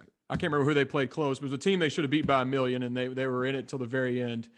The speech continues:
And I think they've won four straight, got the one over Alabama. I, I think Jimbo finally has that team the way he thought they'd be at the beginning of the year. So I can't believe I'm doing it, but I'm gonna have the Aggies covering on the road and, and beating Lane Kiffin's, uh, high-powered offense. But I do like the over in this game. I don't even know what it is. Just whatever it is, I like the over.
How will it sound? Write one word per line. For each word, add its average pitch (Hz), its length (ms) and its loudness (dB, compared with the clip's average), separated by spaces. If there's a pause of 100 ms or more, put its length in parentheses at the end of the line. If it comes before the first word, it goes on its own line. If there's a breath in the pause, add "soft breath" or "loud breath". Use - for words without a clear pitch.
(300 soft breath)
And 135 180 -2
I 131 120 2
think 147 200 -4
they've 143 140 0
won 143 240 2
four 160 340 2
straight, 151 560 2
got 131 160 -6
the 139 60 -6
one 147 160 -2
over 139 180 2
Alabama. 139 720 2
I, 135 260 0
I - 40 -2
think 151 200 -8
Jimbo 143 340 -2
finally 160 280 -2
has 143 140 -2
that 135 160 -2
team 147 240 -4
the 135 60 -2
way 131 120 0
he 131 80 0
thought 139 240 0
they'd 135 160 -4
be 131 100 -2
at 127 100 -2
the 127 60 -14
beginning 123 260 -4
of - 20 -4
the 117 40 -4
year. 113 280 -4
So 113 400 -8
I - 580 -20
can't 185 160 2
believe 190 160 6
I'm 170 60 2
doing 185 140 8
it, 156 40 4
but 143 80 4
I'm 170 80 2
gonna 165 160 2
have 147 240 -4
the 147 140 0
Aggies 143 440 0
covering 147 360 -2
on 139 100 -2
the 131 80 -2
road 139 320 2
and, 127 80 -2
and 123 240 -4
beating 143 320 0
Lane 139 260 -2
Kiffin's, 127 560 -6
uh, 127 140 -2
high-powered 139 480 -2
offense. 127 580 -6
But 151 120 2
I 160 60 8
do 196 120 6
like 185 160 4
the 165 120 2
over 160 200 2
in 135 60 -2
this 120 140 -6
game. 123 220 -4
I 135 40 0
don't 170 80 2
even 180 80 -2
know 175 80 4
what 175 100 4
it 160 80 0
is. 131 260 0
Just 139 200 -8
whatever 180 260 2
it 175 80 2
is, 180 160 0
I 156 60 0
like 147 180 -2
the 156 80 -2
over. 113 280 -4